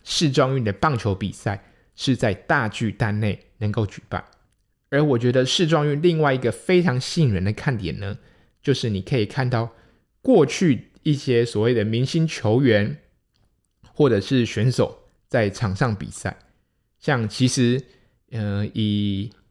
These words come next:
Kipchoge 乔神来说，他们很多现在现役的选手，他们都超过了，呃，三十岁这样子一个年纪。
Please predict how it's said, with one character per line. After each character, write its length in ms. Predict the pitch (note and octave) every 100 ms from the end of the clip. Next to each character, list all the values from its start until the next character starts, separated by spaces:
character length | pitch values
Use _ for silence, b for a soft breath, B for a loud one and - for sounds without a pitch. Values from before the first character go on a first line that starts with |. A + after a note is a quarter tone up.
| _
Kipchoge 460 | - D3+ D#3 C#3+ A2+
乔 340 | - A2 B2+
神 240 | D#3+ A#2 G#2+
来 160 | G#2
说， 340 | G2 A2+ A2 b b b
他 100 | -
们 100 | F#3
很 160 | F3+ B2
多 380 | D3 E3 F#3 B B B B _
现 180 | E3 D3+
在 200 | C#3 B2+
现 300 | - D#3+ D3+
役 60 |
的 100 | A#2
选 220 | G#2 G#2
手， 240 | G#2+ G2 -
他 160 | - C3
们 100 | A2+
都 160 | A2
超 220 | G#2 A2+ G#2+
过 280 | A#2+ G#2 -
了， 300 | F#2+ G2 - _ _ -
呃， 140 | G#2+
三 280 | - B2+ C3+
十 100 | G2+
岁 160 | -
这 140 | G#2 G#2+
样 100 | G2+
子 80 | F#2+
一 40 |
个 60 | F#2
年 180 | - F2+
纪。 180 | -